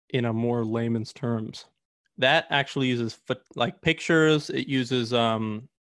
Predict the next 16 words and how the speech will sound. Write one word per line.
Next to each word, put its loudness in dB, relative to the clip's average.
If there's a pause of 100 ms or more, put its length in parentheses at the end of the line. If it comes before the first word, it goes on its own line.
(120)
it's -4
actually 2
a 4
lot 2
more, 0
uh, -2 (400)
user-friendly. 0
It's, -2
like, 2
a 2
more 4
user-friendly 2
version -2
of 0
the -4
privacy, -8